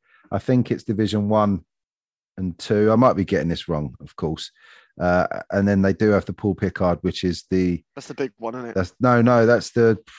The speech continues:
Speaker 1: the Senior and Prem Cup. They
Speaker 2: Right.
Speaker 1: didn't. I think the President's Cup is the overall, which didn't get played. They've managed to get all their cups finished with midweeks, putting a lot of pressure on the teams, uh, to get their games finished. But they have the whole day at Bromley, which is a four G pitch as well, I must add.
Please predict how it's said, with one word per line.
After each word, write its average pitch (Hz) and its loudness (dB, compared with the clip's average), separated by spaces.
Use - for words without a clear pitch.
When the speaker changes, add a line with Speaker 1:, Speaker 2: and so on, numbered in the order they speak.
Speaker 1:
the 107 0
Senior 104 2
and 98 0
Prem 98 2
Cup. 87 -2
They 127 -6
Speaker 2:
Right. 123 2
Speaker 1:
didn't. 120 4
I 95 0
think - -2
the 107 -2
President's 104 0
Cup - -2
is 92 0
the 104 2
overall, 98 2
which - -4
didn't 101 -2
get - -6
played. 85 0
They've 104 0
managed 104 2
to - -8
get - -2
all 95 0
their 95 2
cups - -4
finished 92 -4
with 92 -4
midweeks, 92 -4
putting 107 2
a 104 6
lot 107 4
of 101 -2
pressure 107 2
on 95 4
the 92 2
teams, 90 0
uh, 90 0
to - -8
get - -4
their 87 0
games 92 2
finished. 104 2
But 101 0
they 117 6
have 113 4
the 107 2
whole 110 4
day 98 4
at - -2
Bromley, 98 2
which 95 0
is 98 0
a 101 0
four 101 0
G 90 0
pitch - -2
as 82 -6
well, 87 2
I - 0
must 80 -2
add. 82 -2